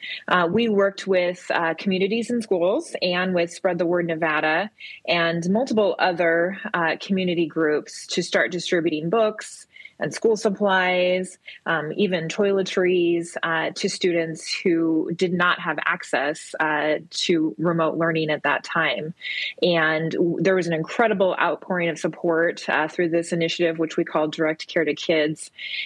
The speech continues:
And, uh, working with some of the food distribution sites and C C S D, uh, Three Square, we were able to distribute more than sixty thousand kits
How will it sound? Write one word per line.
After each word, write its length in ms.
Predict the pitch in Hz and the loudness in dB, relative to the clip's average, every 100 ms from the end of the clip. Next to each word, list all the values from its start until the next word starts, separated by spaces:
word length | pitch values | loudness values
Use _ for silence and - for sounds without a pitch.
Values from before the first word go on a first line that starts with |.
| - | -2
And, 560 | 185 165 160 160 160 165 | 0 2 2 0 0 2
uh, 260 | 165 160 151 | 2 2 2
working 420 | 170 180 196 180 | 0 0 0 0
with 140 | 165 | 0
some 160 | - 175 | 0 0
of 60 | 156 | 0
the 100 | 156 | 0
food 180 | 180 | 0
distribution 600 | 165 - 180 233 220 220 214 | 0 -2 0 2 2 0 2
sites 420 | 220 208 196 - | 2 2 0 -4
and 140 | 151 | -6
C 160 | - 175 | -2 0
C 240 | - 160 | 2 2
S 180 | 160 - | 0 -2
D, 460 | 190 185 180 170 - | 0 2 4 2 2
uh, 160 | 156 156 | 0 0
Three 160 | 190 | -2
Square, 480 | 185 - 170 170 165 - - - - | -2 0 2 2 0 -6 -18 -8 0
we 140 | 196 | 2
were 160 | 196 185 | 4 2
able 380 | 175 180 170 156 | 0 0 -2 -2
to 140 | 170 | -4
distribute 580 | 160 156 180 160 170 175 | -4 -4 -2 0 0 0
more 140 | 165 | -2
than 180 | 156 156 | -2 -2
sixty 380 | - 170 - 160 | -4 -2 0 0
thousand 440 | 156 156 160 151 | 2 2 0 -4
kits 580 | - 156 - - - | 0 0 0 -4 -16